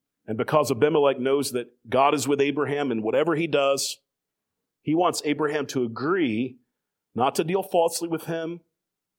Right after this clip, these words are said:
not to deal falsely with those who come after Abimelech. And Abraham does. He agrees to deal kindly with Abimelech and with those who come after him in this land. Following this, beginning in verse twenty-five,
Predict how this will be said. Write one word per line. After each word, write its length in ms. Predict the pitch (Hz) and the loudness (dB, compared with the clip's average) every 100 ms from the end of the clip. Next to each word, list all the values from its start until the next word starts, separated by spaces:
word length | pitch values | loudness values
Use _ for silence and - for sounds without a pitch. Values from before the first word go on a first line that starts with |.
| _ _ _ - | _ _ _ -8
not 160 | 120 127 | -6 -4
to 80 | 139 | -2
deal 160 | 147 | -2
falsely 400 | - 156 147 165 | 0 0 -2 -4
with 80 | 151 | -2
those 200 | 156 151 | -2 -2
who 100 | 151 | -2
come 220 | - 156 | -2 -2
after 320 | 160 160 147 | -2 -2 -2
Abimelech. 680 | 117 110 104 98 98 110 _ _ _ _ _ _ _ _ - | -2 -2 -2 -4 -6 -8 _ _ _ _ _ _ _ _ -2
And 140 | 135 | 0
Abraham 380 | 151 165 190 185 | 2 2 2 2
does. 260 | 226 127 | 2 2
He 120 | 135 139 | 0 -2
agrees 320 | 131 175 175 | -2 -2 -2
to 100 | 147 | -2
deal 180 | 143 143 | 0 -2
kindly 400 | - 156 165 160 | -2 -2 0 0
with 160 | 147 | 0
Abimelech 540 | 135 127 131 131 143 131 | 0 0 0 0 0 -2
and 100 | 123 | -4
with 120 | 120 | -2
those 260 | 131 131 | -2 -2
who 240 | - 131 127 _ _ - | -2 -2 -4 _ _ -4
come 200 | 165 147 | -2 0
after 340 | 165 - 131 | -2 -4 -6
him 220 | 107 98 | -6 -8
in 80 | 95 | -8
this 220 | 95 - | -8 -10
land. 260 | 95 82 - _ _ _ _ _ _ _ _ _ _ _ _ _ _ - | -10 -14 -18 _ _ _ _ _ _ _ _ _ _ _ _ _ _ -4
Following 360 | - 165 170 147 | 2 4 4 0
this, 220 | 160 165 | 0 -2
beginning 320 | - 139 139 | -2 -2 0
in 100 | 131 | -2
verse 180 | 127 143 | -2 -2
twenty-five, 720 | - 156 139 139 160 143 113 | -4 -4 -4 -2 0 2 0